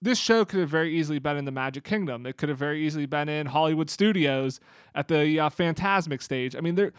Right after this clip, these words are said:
there wasn't a ton about it that really screamed Epcot. And I think that was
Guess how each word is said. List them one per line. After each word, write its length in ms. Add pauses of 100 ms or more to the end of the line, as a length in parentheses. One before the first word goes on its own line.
(220)
there 100
wasn't 400
a 80
ton 320
about 420
it 280 (500)
that 460 (680)
really 360
screamed 720 (100)
Epcot. 520
And 120
I 80
think 180
that 220
was 200